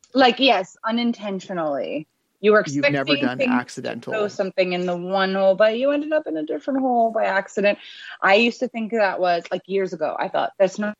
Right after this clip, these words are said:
Speaker 1: not possible unless it's intentional." And it happened to me. There was a lot of lube involved, and it was a total accident. It does happen.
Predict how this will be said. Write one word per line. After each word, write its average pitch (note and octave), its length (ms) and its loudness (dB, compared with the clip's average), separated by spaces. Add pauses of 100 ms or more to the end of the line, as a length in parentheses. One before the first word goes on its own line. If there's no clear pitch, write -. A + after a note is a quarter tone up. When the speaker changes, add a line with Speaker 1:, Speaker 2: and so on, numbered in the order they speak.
(160)
Speaker 1:
not G3+ 320 0
possible C#3 840 0
unless F3 380 0
it's D3 100 -12
intentional." - 680 -6 (400)
And E3 100 2
it D3 40 2
happened D3+ 240 0
to E3+ 80 -4
me. C#3 260 -2 (480)
There G3 100 6
was F3+ 80 4
a E3 60 4
lot E3 260 4
of D4 60 6
lube D4 240 6
involved, G#3 640 4
and F#3 100 -4
it D#3 60 -4
was E3 120 -6
a D#3+ 40 -12
total G3 260 2
accident. F#3 580 -2
It E3+ 200 -4
does F#3 300 2
happen. C#3+ 580 -4